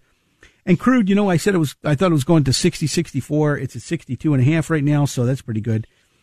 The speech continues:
I'm starting to see very early evi-, evidence that defensive sectors, uh, are now beginning to bottom. Um, I noted improvement in telcos, food, and tobacco, and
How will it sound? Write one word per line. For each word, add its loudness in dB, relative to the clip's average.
I'm 2
starting 0
to 2
see 2
very 0
early 2
evi-, -2
evidence 2
that -2
defensive -2
sectors, -2
uh, 0
are -2
now 4
beginning 4
to 2
bottom. -2
Um, 0
I 2
noted 4
improvement 0
in -2
telcos, -2
food, 0
and 2
tobacco, -4
and 0